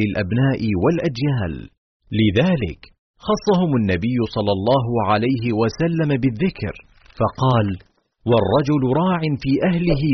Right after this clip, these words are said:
وهو مسؤول عن رعيته، والمرأة راعية في بيت زوجها ومسؤولة عن رعيتها.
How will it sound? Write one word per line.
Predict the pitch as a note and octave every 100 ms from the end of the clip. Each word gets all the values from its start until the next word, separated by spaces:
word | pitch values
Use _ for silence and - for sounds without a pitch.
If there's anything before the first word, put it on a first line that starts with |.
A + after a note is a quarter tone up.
| A2
وهو | A2 A#2+ A#2 A2
مسؤول | G#2+ - D#3+ D#3+ D3 B2
عن | C3 A#2+
رعيته، | A2+ C#3+ F3+ C#3+ - G#2+ D2+ D2 _ _ _ _ - F#2+
والمرأة | G2+ F#2 G2+ G#2 A2+ - G#2 A2
راعية | D3 C#3 C3+ C3 B2+ A#2
في | A#2+ G#2+
بيت | D#3 E3 D#3+ C#3
زوجها | F#3 G3+ C3 G2+ F2 A1+ - _ _ _ -
ومسؤولة | A2 G2 F2 - A2+ A#2 A2 G#2 G#2 G2
عن | A#2+ D#3+ -
رعيتها. | C3+ B2+ G#2 F#2 G2 E2 D#2+